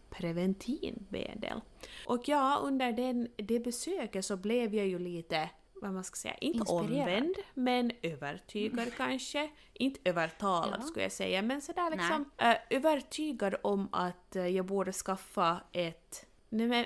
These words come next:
Speaker 1: ett mera stadigvarande preventivmedel. Jag bokade faktiskt in den gången ett besök till nästa vecka att sätta in en hormonspiral.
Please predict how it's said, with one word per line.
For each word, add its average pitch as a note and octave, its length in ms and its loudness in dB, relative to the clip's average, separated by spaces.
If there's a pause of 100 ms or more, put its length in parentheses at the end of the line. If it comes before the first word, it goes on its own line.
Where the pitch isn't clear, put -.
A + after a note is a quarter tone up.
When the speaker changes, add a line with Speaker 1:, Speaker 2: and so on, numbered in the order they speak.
Speaker 1:
ett B3 200 -2
mera A#3+ 260 4
stadigvarande G3+ 1400 0 (320)
preventivmedel. - 1160 -6 (220)
Jag A3 240 2
bokade C#4+ 320 -4
faktiskt B3 480 -6
in A3+ 480 0 (360)
den A#3+ 280 0
gången A#3 540 0
ett G3 180 -6
besök F#3+ 800 0
till G#3 260 0
nästa G#3 540 -2
vecka G3 360 -2
att F3+ 280 -6
sätta - 480 -8
in F3 440 -4
en E3+ 240 -4
hormonspiral. G3+ 1160 -2